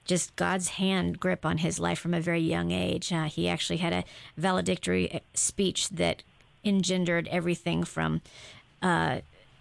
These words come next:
people in Congress getting involved to, I think it was, like, being chased by helicopters full of reporters, all <laughs> kinds of amazing things. So if you wanna listen to adventure, please go back. But, uh,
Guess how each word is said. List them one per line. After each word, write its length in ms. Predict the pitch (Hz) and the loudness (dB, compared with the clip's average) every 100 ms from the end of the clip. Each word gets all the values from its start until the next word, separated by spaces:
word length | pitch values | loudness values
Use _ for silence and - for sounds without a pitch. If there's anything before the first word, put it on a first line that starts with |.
| - - - | -20 -16 -2
people 320 | 220 214 180 - | 0 2 0 2
in 100 | 190 | -2
Congress 420 | 185 214 214 208 - | 0 2 2 2 0
getting 240 | 196 185 | 0 2
involved 500 | 175 175 170 170 170 | 2 2 2 2 -2
to, 340 | - - 175 170 | -4 0 2 2
I 120 | 175 | 0
think 200 | - 180 | 0 0
it 120 | 170 | 0
was, 180 | 175 160 | 0 0
like, 300 | 165 156 - | 0 -2 0
being 160 | 185 175 | 0 2
chased 420 | 190 170 - - | 2 0 -2 -2
by 160 | 180 | -2
helicopters 640 | 165 170 170 - 170 165 160 | 0 0 0 0 -2 -2 -2
full 220 | - 170 | 0 0
of 140 | 160 170 | 0 -2
reporters, 520 | 156 190 175 170 175 | -2 -2 2 2 0
all 140 | 165 | -2
<laughs> 0 | |
kinds 460 | - - 240 - - | 0 0 0 0 0
of 180 | 233 233 | 0 2
amazing 540 | 240 233 214 202 208 214 | 0 0 -2 -2 0 -2
things. 340 | - 190 220 | -2 0 0
So 200 | - 190 | 2 0
if 320 | 175 - - - | 0 -4 -6 0
you 140 | 294 | 2
wanna 180 | 226 220 | 2 2
listen 300 | 208 233 202 | 0 0 0
to 60 | 196 | 2
adventure, 540 | 180 202 202 - 180 | 2 0 0 0 0
please 280 | 185 202 202 | 0 0 0
go 160 | 185 | 0
back. 320 | 165 165 170 - | 0 0 -2 -2
But, 180 | 180 - - - - | -2 0 -4 -8 -4
uh, 460 | - 185 180 180 | 0 2 4 2